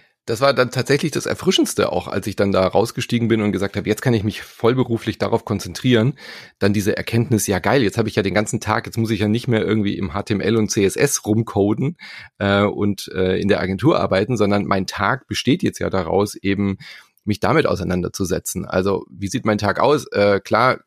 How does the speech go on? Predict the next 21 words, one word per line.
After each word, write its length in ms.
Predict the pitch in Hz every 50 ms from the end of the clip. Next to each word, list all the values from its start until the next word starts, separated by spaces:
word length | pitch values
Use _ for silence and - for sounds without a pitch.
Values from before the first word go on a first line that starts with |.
| _ -
ganz 200 | 104 104 101 -
normal 440 | 110 101 101 104 104 107 107 92 -
typische 340 | - 123 113 113 - - 98
Bürosachen 880 | 92 104 - 95 107 135 143 - - 98 101 113 113 - - 113 110
wie 320 | 98 107 110 110 - 101 117
E-Mails, 460 | 117 113 104 101 98 101 95 - -
Termine, 640 | - 120 110 104 104 110 113 110 101 98 95 95 - - - - - - - _ _ -
ähm, 420 | 98 92 92 92 95 95 95 - - - - - _ _ - - _ - 104 95 98 - - _ _ _ _ _ _ - _ - 82 _
Termine 380 | - 117 107 107 113 120 117 110
planen 520 | - - 113 101 101 107 110 110 107 101
für 260 | - - 113 107 104
die 100 | 98 107
nächste 300 | 110 117 120 - - 135
Gamescom, 540 | 123 95 92 95 92 - - - 98 95 92
für 140 | - 107 98
die 100 | 104 104
nächste, 580 | 104 104 107 - - - 110 104 104 104 101 104
ähm, 420 | - 98 95 95 95 95 95 90 -
Geschichte, 520 | 107 - - 101 92 - - 98 98 95
dann 260 | - 101 101 101 95 - - - - - - - - - - - _ _
Musteranfragen, 1300 | - 107 110 113 - - 113 104 95 92 98 101 92 - - - 95 92 95 98 101 95 107 107 101 101